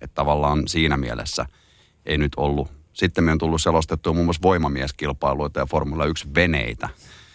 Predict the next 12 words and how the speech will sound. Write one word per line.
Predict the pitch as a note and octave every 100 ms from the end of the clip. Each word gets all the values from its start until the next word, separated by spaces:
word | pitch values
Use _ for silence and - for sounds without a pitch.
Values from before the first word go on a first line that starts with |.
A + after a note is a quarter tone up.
| _ _ -
joista | - C#2
se | D2 C2 - _ _
tietämys | - C#2+ B1+ B1+ C#2+
on, | C#2 C#2 - _ _ _ _ - -
voisiko | D2+ -
sanoa, | - G2 F#2
vähän | F#2 F2 -
ohkasta. | F2 D2+ - - - - - - - - - - -
Vaikka | D2 D2+ -
näistä | D#2+ D2 D2+
mun | D2 -
valtavista | E2+ E2 - D2+